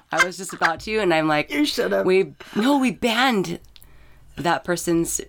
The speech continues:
Speaker 1: music in our
Speaker 2: Oh.
Speaker 1: house.
Speaker 2: Oh, okay. Yes. Okay.
Speaker 1: We will s-, n-,
Speaker 2: Yeah.
Speaker 1: no speak of the name.
Speaker 2: Yeah, yeah. <laughs> Okay, so basically, you know,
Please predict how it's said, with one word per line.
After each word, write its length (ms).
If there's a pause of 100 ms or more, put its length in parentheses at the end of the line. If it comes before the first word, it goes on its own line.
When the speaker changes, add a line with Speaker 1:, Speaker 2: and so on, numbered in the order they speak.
Speaker 1:
music 300
in 80
our 280
Speaker 2:
Oh. 20
Speaker 1:
house. 400
Speaker 2:
Oh, 380
okay. 220
Yes. 300
Okay. 240
Speaker 1:
We 80
will 120
s-, 200
n-, 180 (140)
Speaker 2:
Yeah. 140
Speaker 1:
no 140
speak 180
of 80
the 60
name. 260
Speaker 2:
Yeah, 180
yeah. 320
<laughs> 0 (400)
Okay, 360
so 360 (600)
basically, 920 (280)
you 140
know, 220